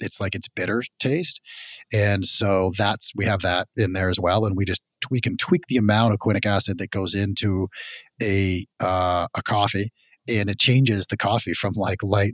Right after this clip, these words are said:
to medium to dark <laughs> roast to, to even to tea. The same ingredient is used in tea. So there's a whole bunch of ingredients in that. In our, we call it the universal set of beverage ingredients, and it's an ingredient cartridge. That's where the hundred and fifty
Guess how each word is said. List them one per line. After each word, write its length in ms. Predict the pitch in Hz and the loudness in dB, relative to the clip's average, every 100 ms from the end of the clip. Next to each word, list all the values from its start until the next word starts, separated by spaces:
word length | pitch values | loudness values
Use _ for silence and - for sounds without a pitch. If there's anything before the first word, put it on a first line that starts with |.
| - | -2
to 100 | 101 | 0
medium 360 | 98 101 101 | 0 2 0
to 80 | 98 | 0
dark 260 | - 92 98 | 0 0 2
<laughs> 40 | |
roast 380 | 113 101 101 - | 2 2 2 0
to, 360 | - 110 98 85 - - - _ | 0 2 2 0 -4 -14 -18 _
to 440 | - 104 98 95 92 | -2 2 2 2 0
even 260 | 131 117 104 | -2 -2 -4
to 100 | 95 | -4
tea. 300 | - 127 92 - | -4 -4 -6 -10
The 80 | 90 | -6
same 240 | - 110 98 | -2 0 0
ingredient 400 | 92 104 95 90 | 0 0 0 -2
is 160 | 87 | -2
used 200 | 92 92 | -2 -4
in 120 | 82 80 | -4 -6
tea. 320 | - 90 82 | -6 -6 -4
So 360 | - 95 87 85 _ | -2 0 -2 -4 _
there's 140 | 123 120 | 0 2
a 60 | |
whole 120 | 120 139 | 4 4
bunch 400 | 117 110 - - _ - | 2 0 -4 -6 _ -6
of 220 | 101 90 | -6 -4
ingredients 480 | 98 87 95 90 - | -4 -2 -4 -4 -6
in 60 | 87 | -4
that. 180 | 87 - | -6 -4
In 180 | 107 98 | -4 -2
our, 220 | 95 92 - | -2 -2 -2
we 100 | 113 | 0
call 180 | 123 113 | 2 2
it 120 | - | 0
the 180 | 98 90 - - | -2 -4 -10 -4
universal 480 | 135 131 113 113 104 | 2 4 4 2 2
set 300 | - 117 107 | 2 2 0
of 140 | 92 | -4
beverage 280 | 98 95 98 | -4 -2 -2
ingredients, 580 | 92 87 87 85 85 - | -4 -4 -4 -4 -6 -8
and 100 | 90 | -8
it's 120 | 87 92 | -10 -8
an 60 | |
ingredient 380 | 87 92 95 90 | -8 -6 -6 -6
cartridge. 400 | - 87 - 80 | -8 -8 -8 -8
That's 200 | - 87 | -8 -6
where 80 | 87 | -6
the 80 | 82 | -6
hundred 220 | 98 90 | -6 -8
and 100 | 78 | -10
fifty 420 | - - 90 82 | -10 -10 -10 -12